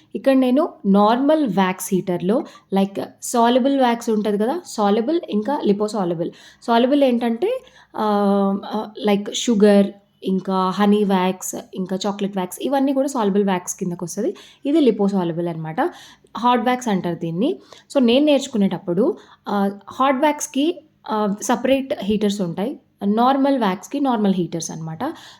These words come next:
So, నార్మల్ హీటర్‌లో ఇది వేయచ్చా లేదా అనేది కొంచెం డౌట్. నా ఫ్రెండ్ అడిగినప్పుడు,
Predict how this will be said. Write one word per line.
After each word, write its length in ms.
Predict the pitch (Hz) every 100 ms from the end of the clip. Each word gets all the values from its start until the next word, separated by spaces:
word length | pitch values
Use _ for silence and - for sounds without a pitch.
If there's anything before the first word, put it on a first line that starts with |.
| -
So, 120 | 196
నార్మల్ 480 | 180 170 202 247 285
హీటర్‌లో 680 | 277 226 202 196 185 196 240
ఇది 260 | - 196
వేయచ్చా 720 | 196 175 180 196 196 - 175 165
లేదా 640 | 170 208 214 165 175 175
అనేది 280 | 190 180 180
కొంచెం 340 | 240 247 269 226
డౌట్. 260 | 175 165 -
నా 80 | 180
ఫ్రెండ్ 360 | - 202 214
అడిగినప్పుడు, 600 | 233 208 208 202 202 214